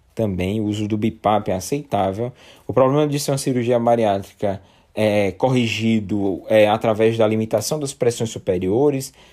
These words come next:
É seguro chegar até níveis de quinze centímetros de água nesses pacientes, independente do procedimento gástrico. Ah,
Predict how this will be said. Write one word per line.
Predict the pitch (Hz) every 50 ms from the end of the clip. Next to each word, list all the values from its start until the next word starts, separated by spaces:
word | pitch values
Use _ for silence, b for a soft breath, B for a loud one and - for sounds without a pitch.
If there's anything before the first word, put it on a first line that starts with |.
| b b
É | - 95
seguro | 92 - - 107 104 107 107 127 160 180 156 143
chegar | 139 - 131 117 120 117
até | 113 - 123
níveis | 113 113 113 113 110 110 110 110
de | 110 104 101
quinze | - - 117 110 107 107
centímetros | - - 107 98 - - 104 101 87 - - 101 95
de | 87 87 85
água | 80 104 113 123 135 143 160 175 180 175 b b b b b b b b
nesses | 104 104 - - -
pacientes, | - - 101 98 - - - 92 92 101 113 135 139 - 147 139 - -
independente | - 113 110 113 120 - 120 104 104 117 127 - -
do | 110 104
procedimento | - 101 98 - - 95 95 92 90 85 92
gástrico. | 87 92 90 90 92 92 - - - - 147 165 _ _ B B B B B B B B B B B -
Ah, | - 120 123 127 127 127 127 127 131